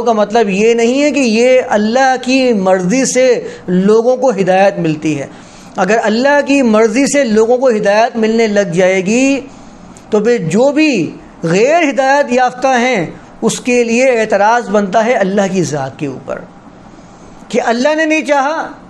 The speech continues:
اس لیے ان کو گمراہ کر دیا۔ تو اس میں جو گمراہ ہونے والا ہے اس کا قصور کیا ہے؟ اس کی جو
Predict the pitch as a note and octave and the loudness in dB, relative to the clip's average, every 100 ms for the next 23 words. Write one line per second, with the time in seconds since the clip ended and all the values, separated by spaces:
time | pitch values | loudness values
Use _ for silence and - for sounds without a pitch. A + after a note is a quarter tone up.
0 | - - A3+ B3+ C#4+ C4+ C4 G#3+ A3+ C4 | -8 -4 -2 0 0 0 0 0 2 2
1 | C#4+ C4+ A#3+ C4+ D4 D4+ - C#4+ C#4+ - | 0 0 2 2 0 -4 -8 -2 -2 0
2 | C#4+ D#4 D4+ A#3 B3 D4 D4 D4 D4 C#4+ | 0 0 0 0 2 2 0 0 0 2
3 | D4+ D4+ C#4 - C#4 C4 A3+ C#4 C4+ A#3+ | 2 0 -2 -2 -2 -2 0 0 0 0
4 | F#3 E3+ D#3+ - - - - A3+ - - | -2 -2 -6 -10 -18 -20 -8 -4 -2 0
5 | C#4+ C#4 F3 B3 | 0 0 0 2